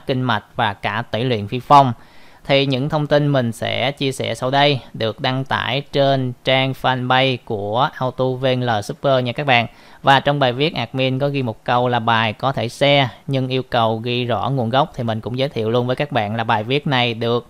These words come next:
viết trên trang fanpage của V N L Super. Rồi bây giờ mình sẽ đi vào vấn đề chính nha các bạn. À, nội dung của video hôm nay đó là sẽ hướng dẫn các bạn mở khóa những, tất cả những cái loại khóa.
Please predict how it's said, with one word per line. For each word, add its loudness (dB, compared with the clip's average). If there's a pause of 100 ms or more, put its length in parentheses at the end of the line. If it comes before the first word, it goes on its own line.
(420)
viết -2
trên 0
trang 0
fanpage -2
của -6
V -4
N 0
L -2 (100)
Super. 4 (720)
Rồi 6
bây 2
giờ 4
mình 2
sẽ -6
đi -2
vào 2
vấn -4
đề 0
chính -4
nha -2
các -6
bạn. 0 (100)
À, -2
nội -4
dung -2
của -4
video 0
hôm -2
nay 0
đó 2
là 0 (220)
sẽ -4
hướng 0
dẫn 0
các -4
bạn -4 (160)
mở -4
khóa 0
những, -8
tất -6
cả -4
những -8
cái -4
loại -6
khóa. 0